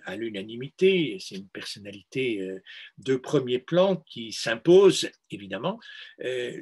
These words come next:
dans la, la vie de l'Église. Alors ce pape Anne-, Innocent trois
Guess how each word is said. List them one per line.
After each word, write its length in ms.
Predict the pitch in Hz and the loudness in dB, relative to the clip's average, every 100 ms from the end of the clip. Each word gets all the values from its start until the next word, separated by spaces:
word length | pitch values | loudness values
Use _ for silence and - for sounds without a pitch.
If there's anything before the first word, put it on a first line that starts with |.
| 156 | -2
dans 200 | 139 160 | 0 2
la, 360 | 143 113 110 113 | 2 0 -2 -6
la 160 | 110 117 | -4 0
vie 200 | 131 165 | 2 2
de 60 | 120 | 2
l'Église. 500 | 101 - - - _ _ | -4 -8 -18 -18 _ _
Alors 180 | 131 147 | -2 -2
ce 120 | - | 2
pape 260 | 170 190 175 | 2 2 2
Anne-, 240 | 185 139 - _ | 0 -4 -10 _
Innocent 380 | 117 123 - 135 | -12 -8 -6 -8
trois 420 | - - 214 | -8 0 0